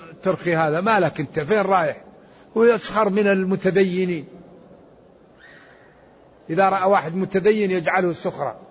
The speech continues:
يسخر منه. إذا رأى واحد يتصدق يقول: "مسكين، هذا يضيع ماله مسكين،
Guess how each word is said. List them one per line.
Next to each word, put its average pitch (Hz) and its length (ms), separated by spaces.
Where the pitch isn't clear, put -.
يسخر 165 340
منه. 156 300
إذا 214 180
رأى 208 160
واحد 180 280
يتصدق 190 640
يقول: 196 220
"مسكين، 190 460
هذا 208 200
يضيع 196 420
ماله 180 320
مسكين، 165 460